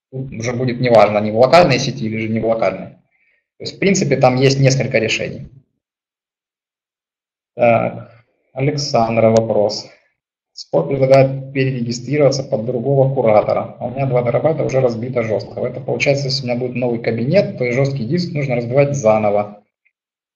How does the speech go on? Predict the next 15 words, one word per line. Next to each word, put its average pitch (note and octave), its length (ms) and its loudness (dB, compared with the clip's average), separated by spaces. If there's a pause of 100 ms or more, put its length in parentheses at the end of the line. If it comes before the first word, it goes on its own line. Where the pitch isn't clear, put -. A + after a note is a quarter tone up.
(300)
А, A#2 520 4
на A#2+ 80 0
самом F#3 400 4
деле, D#3+ 340 6 (180)
Александр, B2 720 2
жёсткий E3 320 2
диск F#3+ 220 0
заново D3 420 6
разбивать C3+ 440 4
не C#3+ 80 0
нужно, C3+ 320 -2
потому C#3 340 -2
что B2 180 -2
он, G3 460 2
э, G#2+ 760 0